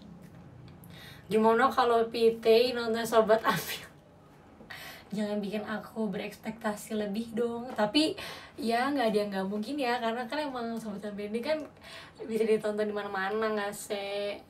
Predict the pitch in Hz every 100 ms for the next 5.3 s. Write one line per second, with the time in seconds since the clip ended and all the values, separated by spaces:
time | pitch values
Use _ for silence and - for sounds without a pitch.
0 | - - - - - - - - - -
1 | - - - - - - - - - -
2 | - - - - - - - - 240 233
3 | 220 214 220 233 226 226 233 226 220 220
4 | 220 226 226 - 240 226 220 226 233 220
5 | 220 202